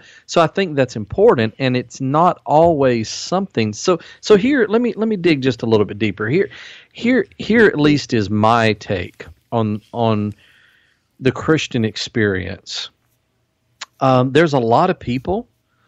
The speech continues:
who, even though they're being taught to forgive and forget, um, that they may actually do what you have done. They may find a way to forgive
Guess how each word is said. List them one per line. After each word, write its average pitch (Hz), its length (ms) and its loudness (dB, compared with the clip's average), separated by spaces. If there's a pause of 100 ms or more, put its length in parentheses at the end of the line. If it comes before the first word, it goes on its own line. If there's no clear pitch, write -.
(440)
who, 139 500 2
even 170 260 0
though 151 140 6
they're 147 160 4
being 131 260 0
taught 139 340 0
to - 80 -14
forgive 123 640 0 (100)
and 127 240 -2
forget, 113 720 0 (920)
um, 117 600 0
that 127 280 0
they 143 160 4
may 160 220 0
actually 135 460 -4
do 120 440 -2
what 127 320 0
you 117 300 -2
have 156 200 2
done. 156 320 0 (400)
They 120 320 4
may 139 280 -2
find 127 460 0
a 139 60 0
way 135 380 0
to - 180 -8
forgive 120 720 0